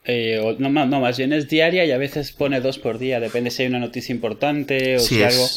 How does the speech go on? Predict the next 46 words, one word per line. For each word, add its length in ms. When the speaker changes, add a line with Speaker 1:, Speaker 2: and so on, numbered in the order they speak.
Speaker 1:
porque 540
también 300
tiende 320
a 140
cubrir 540
lo 220
que 80
en 80
ese 160
momento 320
esté 400
como 320
haciendo 240
mucho 240
ruido, 280
o 100
sea 580
Speaker 2:
Sí, 280
fluctúa, 600
este 240
Speaker 1:
Sí. 40
Speaker 2:
fluctúa. 460
O 60
sea, 140
Speaker 1:
Eh, 20
Speaker 2:
si 240
hay 160
un 100
día 160
que 80
no 60
hay 80
nada, 240
por 80
ejemplo, 300
ahora 100
a 40
finales 340
de 80
agosto, 440
por 120
ejemplo, 280
en 80
Mixio, 420
eh, 460
n-, 320